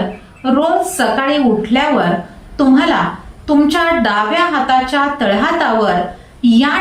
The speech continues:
ठिकाणी लिहायचा आहे. व्हिडिओ पाहण्यासाठी तुम्ही जर चॅनलवर नवीन असाल,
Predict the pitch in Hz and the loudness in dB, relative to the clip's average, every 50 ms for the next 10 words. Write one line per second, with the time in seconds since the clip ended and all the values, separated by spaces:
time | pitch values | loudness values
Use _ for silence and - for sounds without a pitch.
0 | 381 - 277 240 - 240 233 247 240 214 175 - - 226 - - - - 247 240 | -2 0 0 0 2 0 0 2 2 2 2 0 -2 -4 -6 -12 -8 -2 0 2
1 | 247 226 214 196 190 190 185 196 190 180 180 180 175 185 170 - - - - - | 2 2 2 2 0 0 0 -2 -2 -2 0 0 0 0 0 -2 -4 -8 -12 -16
2 | - - - - - - - 233 220 247 269 285 330 370 381 415 415 415 311 247 | -18 -20 -20 -20 -20 -10 -6 -2 0 2 2 2 2 2 2 0 0 0 0 2
3 | 240 262 277 302 339 339 339 302 254 247 269 294 269 208 175 175 240 - - - | 2 2 2 2 0 0 0 0 0 2 2 2 2 2 2 0 -2 -4 -8 -12
4 | - - 294 277 254 247 285 330 339 339 339 339 339 339 339 339 330 220 214 220 | -10 -2 0 2 4 4 4 4 4 2 0 0 0 0 0 0 0 0 2 2
5 | 240 262 262 262 277 285 285 285 277 233 202 214 226 233 240 233 233 233 269 262 | 4 4 4 4 2 2 4 4 4 4 4 4 4 4 4 2 2 0 0 -2
6 | 208 180 175 196 233 | 0 0 0 0 -2